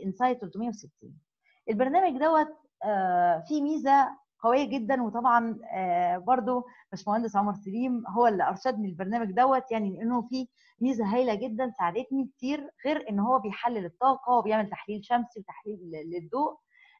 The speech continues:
آه، هو بيدعم، آه، ال-، آه، الكود الأمريكي ومعيار الاستدامة عشرين تلاتين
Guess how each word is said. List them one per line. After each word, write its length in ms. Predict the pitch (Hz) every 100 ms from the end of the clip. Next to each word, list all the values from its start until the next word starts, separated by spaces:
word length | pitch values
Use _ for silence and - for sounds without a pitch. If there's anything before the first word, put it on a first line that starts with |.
| -
آه، 520 | 214 202 202 202 196 185
هو 480 | 185 311 294 302 285 202
بيدعم، 800 | 185 208 202 269 190 175 160 - _ _ _ 226
آه، 560 | 202 180 175 151 147 - 226
ال-، 280 | 202 190 180
آه، 680 | 180 180 180 175 165 147 - 180
الكود 460 | 190 180 294 277 202
الأمريكي 680 | 180 196 196 277 311 302 294
ومعيار 680 | 226 277 285 226 185 240
الاستدامة 480 | 240 208 - 214 233
عشرين 340 | 190 - 233 208
تلاتين 360 | 165 160 226